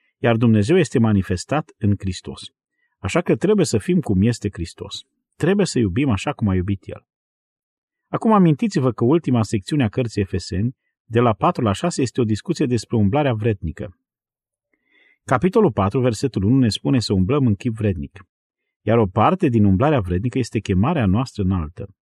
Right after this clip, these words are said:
Umblarea în concordanță cu chemarea noastră înaltă este să umblăm în dragoste. Acum, această umblare în dragoste are patru elemente, iar săptămâna trecută v-am prezentat două dintre ele.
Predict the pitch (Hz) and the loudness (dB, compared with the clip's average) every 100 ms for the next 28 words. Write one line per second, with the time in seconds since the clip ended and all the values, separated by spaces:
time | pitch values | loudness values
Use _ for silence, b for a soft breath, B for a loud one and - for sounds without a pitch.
0 | _ _ _ - 104 98 143 185 151 113 | _ _ _ -2 0 2 2 2 2 0
1 | 101 92 113 143 120 101 95 85 120 95 | -2 -2 -2 -2 -4 -6 -2 0 0 0
2 | 95 117 - 90 98 104 - 78 - _ | 0 -2 -2 -2 0 -2 -4 -10 -12 _
3 | _ _ _ 139 - 135 147 127 135 123 | _ _ _ -4 -2 0 2 2 2 2
4 | 98 73 67 - - _ _ _ _ _ | 0 -6 -12 -18 -20 _ _ _ _ _
5 | _ _ 123 - 151 120 - 208 - 160 | _ _ -6 0 2 2 0 -2 2 2
6 | 110 147 120 95 90 101 131 156 131 113 | 2 2 0 0 -2 -4 -4 -2 -2 -2
7 | 170 170 120 110 101 85 76 - 90 98 | -4 -2 2 2 4 2 -2 -4 -2 -2
8 | - 98 143 175 131 104 175 147 113 107 | -2 -2 0 0 0 -2 -2 0 2 2
9 | 104 101 104 101 135 117 117 104 95 92 | 2 2 2 2 0 0 0 2 0 -2
10 | - 80 73 65 - | -4 -8 -8 -14 -20